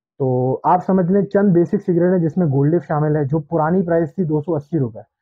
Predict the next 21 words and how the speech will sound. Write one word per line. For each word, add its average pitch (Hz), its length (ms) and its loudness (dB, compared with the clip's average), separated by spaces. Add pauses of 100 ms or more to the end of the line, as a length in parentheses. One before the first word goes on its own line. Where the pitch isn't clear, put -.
(300)
पर - 280 -2
इस 185 220 0
वक्त 190 280 -2
वो 170 100 0
market 147 460 -2
में 165 200 -2 (120)
पाँच 170 180 -2
सौ - 260 -6
रुपए 151 200 -2
में 151 140 -2
भी 139 60 -2
नहीं 127 240 -6
मिल 107 160 -10
रही। 104 120 -14 (720)
इसी 151 160 0
तरीके 160 400 0
से 165 140 0
और 160 320 2
बात 143 320 0
की 151 120 0
जाए, 143 300 0